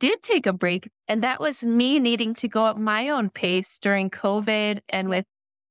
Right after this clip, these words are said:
a miscarriage and in my own life, like, I, like, something has to go and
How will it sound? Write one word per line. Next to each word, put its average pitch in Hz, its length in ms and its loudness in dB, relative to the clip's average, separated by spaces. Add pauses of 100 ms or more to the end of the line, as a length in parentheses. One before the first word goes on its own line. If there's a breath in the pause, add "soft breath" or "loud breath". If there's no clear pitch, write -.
a 214 100 -2
miscarriage 269 840 0
and 208 220 -4
in 240 120 -2
my 247 140 0
own 254 240 -2
life, 233 300 -2
like, 220 260 -4
I, 226 100 -2
like, 226 220 -6
something 262 440 -2
has 277 280 0
to 247 80 -4
go 240 400 0
and 208 220 -2